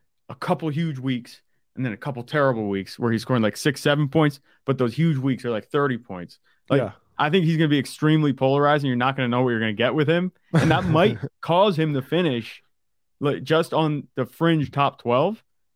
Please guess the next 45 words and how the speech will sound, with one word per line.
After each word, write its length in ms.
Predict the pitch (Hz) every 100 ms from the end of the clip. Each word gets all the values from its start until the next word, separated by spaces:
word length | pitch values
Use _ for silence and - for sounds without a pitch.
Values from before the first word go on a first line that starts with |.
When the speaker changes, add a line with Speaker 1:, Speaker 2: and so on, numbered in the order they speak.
| _
Speaker 1:
and 140 | 139 139
that's 140 | 147
gonna 120 | 170
be 100 | 131
fine 300 | 117 147 147 117
for 60 |
fantasy, 400 | 107 143 139 120
but 140 | 107 107
you're 100 | 131
gonna 120 | 143
have 140 | 131 104
weeks 380 | 135 120 -
where 180 | 110 107
it's 160 | 104 -
just, 220 | 117 -
like, 200 | 101 87 - -
bad. 340 | 101 82 - -
I 140 | 117 120
could 140 | 127
just 160 | 120 -
see 80 |
Speaker 2:
You, 60 | 165
Speaker 1:
that 60 | 180
Speaker 2:
you're 80 |
Speaker 1:
happen. 180 | 180 175
Speaker 2:
talking 220 | 185 170
about 220 | 170 160 139
Richardson 320 | 156 147 123
here, 240 | 120 104 _ _ _ _ _
right? 120 | 131
Speaker 1:
Richardson, 280 | 147 110 80
yes. 340 | 87 90 - -
Not, 200 | - 147
Speaker 2:
Okay, 80 | 104
Speaker 1:
not 160 | 135 143
Speaker 2:
yeah. 60 | 127
Speaker 1:
Deshaun 240 | 135 117
Watson, 260 | 101 92 -
Richardson, 420 | 101 - 90 - - -
yes. 260 | 98 87 _ _ -
Speaker 2:
Right, 200 | 120 - _ _
right, 180 | 110 104 -
okay, 220 | - 123 - _ -
okay. 220 | 117 90 - _ - -
Um, 520 | - 151 151 147 143